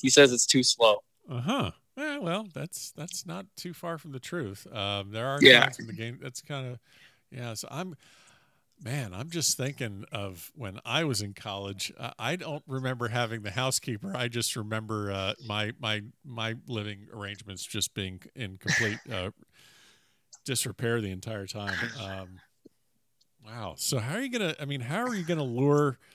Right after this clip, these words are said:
Speaker 2: these, these women from Malibu back to this flop house that you're staying at? How you, have you guys figured out how you're gonna do that?
Speaker 1: Uh, ho-,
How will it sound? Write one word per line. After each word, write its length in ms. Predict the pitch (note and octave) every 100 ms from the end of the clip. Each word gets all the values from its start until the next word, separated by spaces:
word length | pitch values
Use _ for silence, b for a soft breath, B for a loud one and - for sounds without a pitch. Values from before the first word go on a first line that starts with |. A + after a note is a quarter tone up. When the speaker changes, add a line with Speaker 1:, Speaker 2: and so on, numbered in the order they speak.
| - _ _
Speaker 2:
these, 280 | B2+ A#2+ A#2
these 240 | - A#2 A2
women 340 | A#2 C#3+ C#3+
from 260 | B2 A#2 G#2+
Malibu 500 | A2+ C#3 A#2+ G#2 F#2+
back 280 | A2 A2 -
to 100 | -
this 220 | A2 -
flop 340 | - B2+ C3
house 260 | A2 G2 -
that 80 | B2+
you're 100 | G2
staying 260 | - A2 G2
at? 100 | G2
How 140 | D#3+
you, 160 | C4 G#3
have 160 | A#2+ D3+
you 60 |
guys 240 | E3+ G3+ F#3
figured 260 | F3+ E3+
out 60 | D3+
how 60 | D#3
you're 100 | D3
gonna 120 | C#3
do 220 | B2+ C3
that? 300 | B2+ A2+ - - _ _ -
Speaker 1:
Uh, 400 | D3 D3 C#3+ C#3
ho-, 320 | - D#3